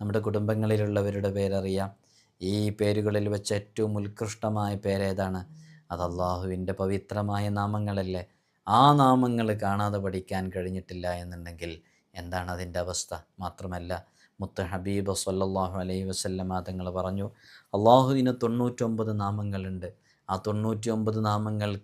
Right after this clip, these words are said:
കാണാതെ പഠിക്കുന്നവർ, അതിനെ മനഃപ്പാടമാക്കുന്നവർ, അവർക്ക്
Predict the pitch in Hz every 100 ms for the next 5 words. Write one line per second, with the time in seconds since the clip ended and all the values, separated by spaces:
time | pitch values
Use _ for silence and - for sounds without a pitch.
0 | 98 101 107 104 101 95 98 95 101 104
1 | 98 92 92 87 _ _ _ 95 101 110
2 | 107 107 107 120 113 107 104 101 101 101
3 | 95 95 90 - _ _ - 110 143 143